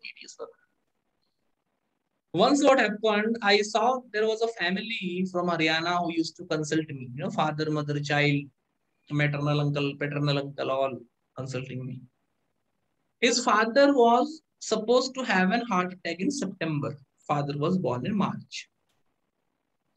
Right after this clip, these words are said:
So I made the Tajik chart and I wrote that your father is supposed to have some heart complications, and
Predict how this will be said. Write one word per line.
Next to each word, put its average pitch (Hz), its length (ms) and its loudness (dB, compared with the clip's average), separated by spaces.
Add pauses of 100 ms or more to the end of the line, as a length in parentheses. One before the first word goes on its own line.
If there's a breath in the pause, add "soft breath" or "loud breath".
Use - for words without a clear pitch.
So - 100 2
I 254 200 4
made 269 260 6
the 302 80 4
Tajik 240 460 0
chart 240 340 2
and 240 120 0
I 226 180 4
wrote 208 420 4 (420)
that 190 220 0
your 214 180 -4
father 202 340 2
is 233 180 2
supposed 202 380 0
to 202 80 -4
have 180 200 -2
some 196 180 -4
heart 185 280 0 (100)
complications, 185 920 -2
and 185 200 2